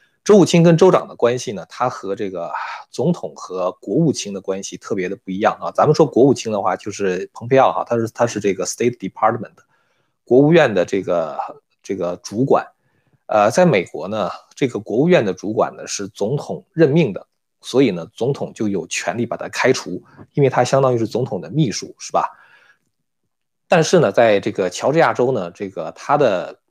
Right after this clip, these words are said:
州务卿呢是选举产生的，就是他在二零一八年的时候，这个州务卿叫 Brad 什么那个人当选哈。州长的话也是选举的，州务卿也是选举的。这样的话呢，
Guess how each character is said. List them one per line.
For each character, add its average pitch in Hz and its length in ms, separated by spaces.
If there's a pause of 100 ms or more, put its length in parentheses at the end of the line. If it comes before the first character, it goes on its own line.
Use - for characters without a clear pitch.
(220)
州 160 100
务 147 140
卿 131 220
呢 107 80
是 104 120
选 107 240
举 104 140
产 - 220
生 151 180
的， - 100
就 113 120
是 110 40
他 135 140
在 135 80
二 131 100
零 131 140
一 135 60
八 135 160
年 92 180
的 90 80
时 - 160
候， 87 160
这 110 140
个 98 40
州 120 120
务 107 120
卿 104 160
叫 104 140
Brad 107 460
什 - 120
么 87 140
那 98 180
个 95 60
人 90 160
当 117 220
选 92 160
哈。 - 280 (640)
州 202 160
长 - 220
的 87 80
话 110 180
也 87 80
是 101 160
选 92 240
举 110 140
的， - 120
州 156 140
务 156 120
卿 143 240
也 - 80
是 131 120
选 92 240
举 - 160
的。 - 80 (160)
这 - 120
样 147 120
的 104 60
话 98 160
呢， 87 140